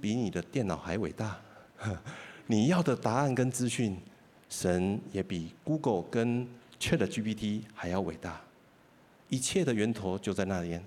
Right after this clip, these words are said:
你不寻找他，你寻找Chat G P T，到底他能够给你什么样的指引呢？所以以至于当我们选择那天国的福音的时候呢，我们接下来透过神的话，特别是这本圣经，啊，我要大-，跟大家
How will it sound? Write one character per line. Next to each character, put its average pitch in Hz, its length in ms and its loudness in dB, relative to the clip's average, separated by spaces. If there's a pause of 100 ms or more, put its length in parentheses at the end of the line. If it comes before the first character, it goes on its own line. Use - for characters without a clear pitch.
你 117 100 4
不 160 100 2
寻 135 220 2
找 117 100 2
他， 110 320 0 (140)
你 107 100 2
寻 110 220 0
找 98 200 4
Chat 131 280 0
G 127 160 -4
P 127 140 -2
T， 123 280 -2 (360)
到 190 120 6
底 123 140 2
他 104 180 2
能 123 120 2
够 131 140 0 (100)
给 123 180 2
你 113 240 2 (100)
什 - 200 -2
么 101 60 2
样 120 140 4
的 101 60 2
指 92 260 -2
引 92 140 -2
呢？ 87 100 -8 (1040)
所 156 140 4
以 151 120 6
以 131 120 2
至 143 140 6
于 147 80 6
当 165 160 8
我 156 80 6
们 131 160 6
选 120 180 2
择 113 240 6
那 135 160 4
天 139 240 2
国 127 140 2
的 113 80 6
福 113 220 0
音 123 100 4
的 113 80 4
时 107 160 -4
候 110 160 2
呢， 98 200 0 (360)
我 107 100 2
们 110 240 4
接 160 200 2
下 156 160 6
来 107 260 4 (240)
透 196 140 6
过 185 120 6
神 151 160 4
的 131 80 4
话， 127 420 4
特 - 100 0
别 156 100 4
是 151 140 2
这 175 140 6
本 190 140 6
圣 160 180 2
经， 113 220 -2 (520)
啊， 117 260 2
我 107 80 4
要 139 100 4
大-， 165 220 2
跟 151 140 2
大 147 100 6
家 143 260 4